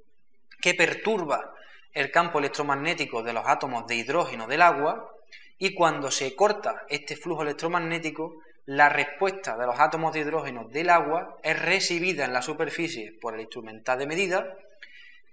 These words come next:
y a mayor intensidad recibida significa que mayor contenido de agua hay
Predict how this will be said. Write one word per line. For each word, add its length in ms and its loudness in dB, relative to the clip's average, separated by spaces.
y 340 2
a 100 8
mayor 720 2
intensidad 580 0
recibida 680 2
significa 540 -4
que 80 -2
mayor 380 -2
contenido 560 -6
de 160 -4
agua 420 0
hay 240 -4